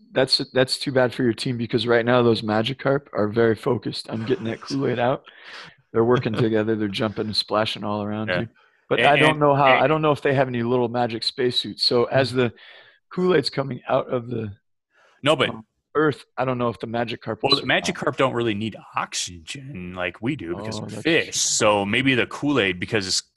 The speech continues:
Speaker 3: you know, combined with the ocean, it allows, and, you know, since Kool-Aid Man is so magical, you know, it, you know, the, the, the liquid within is able to sustain itself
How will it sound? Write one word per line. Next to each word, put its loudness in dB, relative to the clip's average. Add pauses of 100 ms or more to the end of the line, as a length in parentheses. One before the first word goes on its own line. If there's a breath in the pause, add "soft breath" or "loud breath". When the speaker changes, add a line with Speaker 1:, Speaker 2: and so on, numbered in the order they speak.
Speaker 3:
you -6
know, -6
combined -2
with -12
the -4
ocean, -2
it -6
allows, 0
and, -4
you -2
know, 0
since -6 (180)
Kool-Aid 2
Man 0
is 0
so 0
magical, -2 (420 loud breath)
you -2
know, 4
it, -2 (580)
you -2
know, -2
the, -4
the, -2
the -2
liquid 2
within -4
is -4
able -4
to -12
sustain -4
itself 0